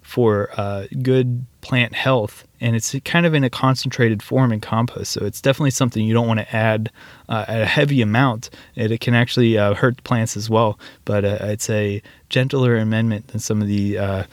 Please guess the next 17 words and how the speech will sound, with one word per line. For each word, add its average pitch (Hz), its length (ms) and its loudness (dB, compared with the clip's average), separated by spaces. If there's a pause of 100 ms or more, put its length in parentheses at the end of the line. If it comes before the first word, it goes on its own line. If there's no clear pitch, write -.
(120)
synthetic 110 460 2
chemicals 107 440 0
that - 140 -2
you 104 80 2
might 95 200 -2
have. 95 280 -6 (1600)
Okay, 143 340 2 (500)
on 143 240 4
to 165 460 2
herbicides 131 600 2
and 110 120 2
pesticides. - 640 -2 (1300)
These 147 280 2
often 139 520 2
are 117 160 4
used 120 380 2
to, 113 360 0